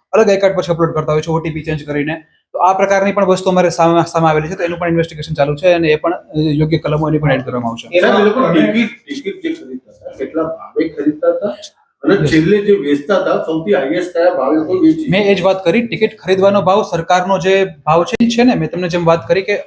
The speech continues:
Speaker 1: અલ્ગોરિધમ હોય છે, એમાં માણસ જે રીતે આપણે કેવું છે કે મારું એમ, જે નામ પ્રકારનું ઈમેલ આઈ ડી હશે, એમાં પ્લસ વન કરી નાખું તો વેબસાઇટ એ રીતે પોતે નથી જાણવાની. સમજાણું તમને?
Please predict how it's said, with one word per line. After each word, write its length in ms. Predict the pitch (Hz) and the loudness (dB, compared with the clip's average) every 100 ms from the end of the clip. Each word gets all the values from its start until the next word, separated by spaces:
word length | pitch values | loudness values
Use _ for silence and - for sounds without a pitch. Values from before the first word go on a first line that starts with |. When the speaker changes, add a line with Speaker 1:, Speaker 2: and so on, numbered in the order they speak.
| _ _ | _ _
Speaker 1:
અલ્ગોરિધમ 420 | 185 196 175 160 | 0 2 2 0
હોય 100 | 139 | -2
છે, 120 | 131 117 | -4 -6
એમાં 420 | - 180 180 135 | -2 0 2 0
માણસ 340 | 143 190 185 | 0 0 -2
જે 80 | 196 | -2
રીતે 340 | 202 202 202 | 0 2 4
આપણે 200 | 196 185 | 4 2
કેવું 180 | 196 202 | 0 0
છે 60 | 196 | 2
કે 60 | |
મારું 320 | 156 160 180 175 | 2 2 2 0
એમ, 420 | 160 - 143 135 | -4 -8 -8 -4
જે 120 | 160 | 2
નામ 220 | 170 180 | 2 2
પ્રકારનું 300 | 175 175 175 | 2 0 2
ઈમેલ 140 | 175 185 | 2 2
આઈ 60 | |
ડી 100 | 175 | 4
હશે, 180 | 196 185 139 - _ _ | 0 0 -6 -10 _ _
એમાં 180 | 196 196 | -4 -2
પ્લસ 240 | 170 214 - | 0 0 0
વન 120 | 202 | 0
કરી 180 | 214 226 | 2 2
નાખું 220 | 226 220 | 2 2
તો 60 | 190 | 0
વેબસાઇટ 420 | 156 160 220 214 | 0 0 0 2
એ 80 | 214 | 0
રીતે 360 | 226 226 226 | 2 2 2
પોતે 300 | 220 208 196 | 2 0 2
નથી 160 | 233 233 | 2 2
જાણવાની. 420 | 175 170 147 117 - - _ _ _ _ _ - | 2 2 0 -2 -8 -16 _ _ _ _ _ -2
સમજાણું 260 | 165 208 226 | 0 2 2
તમને? 320 | 208 208 | -2 -6